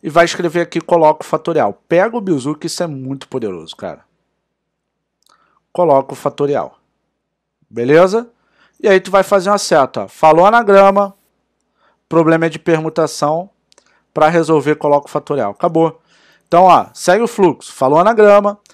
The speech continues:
problema é de permutação, pra resolver coloca o fatorial. Mas coloca o fatorial em quem, Renato? Nas letras, né?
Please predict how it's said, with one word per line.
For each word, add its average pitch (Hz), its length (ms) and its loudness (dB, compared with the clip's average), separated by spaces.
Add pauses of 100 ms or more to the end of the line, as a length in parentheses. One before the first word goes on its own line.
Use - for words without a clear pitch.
(220)
problema 170 400 2
é - 20 -6
de 165 80 -10
permutação, 170 960 -4
pra 165 120 0
resolver 160 440 -2
coloca 151 320 -2
o - 20 -20
fatorial. 151 600 -6 (480)
Mas - 160 -4
coloca 254 320 4
o - 40 -18
fatorial 220 460 2
em 233 80 -6
quem, 196 220 -2
Renato? 156 460 -4
Nas 180 180 -8
letras, 170 480 -6
né? 139 220 -8